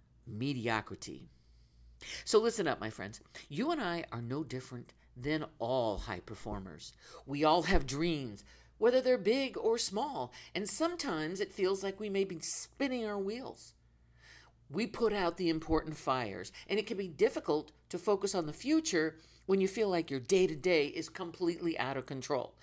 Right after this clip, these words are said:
Now, you don't need a new plan. You just need to regain your edge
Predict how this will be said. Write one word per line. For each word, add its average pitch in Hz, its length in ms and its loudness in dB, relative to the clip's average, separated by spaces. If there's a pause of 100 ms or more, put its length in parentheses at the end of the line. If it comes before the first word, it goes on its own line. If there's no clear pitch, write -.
(260)
Now, 233 100 0
you 294 120 4
don't 330 240 2
need 160 300 0
a 127 40 -2
new 113 200 -4
plan. 170 560 -4 (260)
You 262 80 -2
just 262 240 -2
need 240 200 -4
to 233 100 0
regain 208 500 -2
your 196 180 -2
edge 254 400 -4